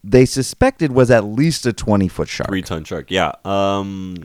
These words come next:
Speaker 1: No, but this is before
Speaker 2: was
Speaker 1: they
Speaker 2: that
Speaker 1: even seen
Speaker 2: yeah,
Speaker 1: it.
Speaker 2: yeah, yeah.
Speaker 1: He, he saw a
Speaker 2: Oh,
Speaker 1: tiger
Speaker 2: that's
Speaker 1: shark
Speaker 2: true,
Speaker 1: that was, like,
Speaker 2: that's true.
Speaker 1: fifteen feet,
Speaker 2: That's
Speaker 1: and he's
Speaker 2: true.
Speaker 1: like, "No, no, this one's way bigger." And they're out there with a fishing pole.
Speaker 2: Yeah. What was that?
Speaker 1: I don't thi-,
Speaker 2: Like,
Speaker 1: I
Speaker 2: it was
Speaker 1: mean,
Speaker 2: a big fishing pole.
Speaker 1: mm,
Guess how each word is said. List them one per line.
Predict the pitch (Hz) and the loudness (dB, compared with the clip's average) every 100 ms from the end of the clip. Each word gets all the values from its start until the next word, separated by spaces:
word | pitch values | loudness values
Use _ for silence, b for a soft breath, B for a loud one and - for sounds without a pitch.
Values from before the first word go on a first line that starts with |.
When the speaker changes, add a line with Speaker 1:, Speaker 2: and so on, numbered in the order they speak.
| - | 2
Speaker 1:
No, | 185 233 | 4 6
but | 208 | 4
this | 190 240 | 2 -4
is | 214 | 0
before | 180 196 233 | 0 6 8
Speaker 2:
was | 233 | 10
Speaker 1:
they | 233 | 8
Speaker 2:
that | 226 233 | 6 2
Speaker 1:
even | - | -4
seen | - 240 | -2 4
Speaker 2:
yeah, | 165 143 | 6 4
Speaker 1:
it. | 107 | 2
Speaker 2:
yeah, | 131 | 0
yeah. | 107 113 113 - | 0 2 0 2
Speaker 1:
He, | 175 | 2
he | 196 | 0
saw | - 233 233 | 2 4 4
a | |
Speaker 2:
Oh, | |
Speaker 1:
tiger | 208 233 240 | 4 2 2
Speaker 2:
that's | 175 | 2
Speaker 1:
shark | 160 156 | 4 4
Speaker 2:
true, | |
Speaker 1:
that | 160 | 4
was, | 147 | 4
like, | 143 | 2
Speaker 2:
that's | 156 165 | 2 0
true. | |
Speaker 1:
fifteen | 127 160 147 | 2 0 0
feet, | 151 147 | -2 -2
Speaker 2:
That's | 127 | 0
Speaker 1:
and | |
he's | 135 | 0
Speaker 2:
true. | 135 | 2
Speaker 1:
like, | 120 | 2
"No, | 117 147 | 2 2
no, | 139 | 2
this | 113 131 135 | 2 0 0
one's | 131 113 | -6 -6
way | 104 110 | -6 -6
bigger." | 98 147 120 104 b b | -2 -2 -2 -6 b b
And | - 196 | -2 0
they're | 240 | -2
out | 311 339 | -4 -6
there | 339 | -4
with | 302 - | -4 -4
a | 139 | -8
fishing | - - 151 214 139 104 | -10 -6 -2 -2 -2 -2
pole. | - 73 - b b b b | -2 -2 -14 b b b b
Speaker 2:
Yeah. | - 208 202 156 107 80 73 73 _ _ _ _ | -14 -6 -4 -2 -2 -4 -8 -12 _ _ _ _
What | 320 359 | -6 -4
was | 339 254 - | -4 -6 -10
that? | 69 - 64 - - - | -10 -10 -14 -16 -20 -12
Speaker 1:
I | - 339 | -4 -2
don't | 381 381 - | -2 -4 -4
thi-, | |
Speaker 2:
Like, | - | 0
Speaker 1:
I | 240 | 4
Speaker 2:
it | |
was | 247 | 4
Speaker 1:
mean, | 233 | 4
Speaker 2:
a | 226 | 2
big | 285 | -2
fishing | - 285 - 131 104 | -4 -8 -6 -8 -6
pole. | 98 87 80 82 80 _ _ _ | -4 -2 -2 -6 -10 _ _ _
Speaker 1:
mm, | - 302 311 311 285 | -10 -8 -6 -4 -6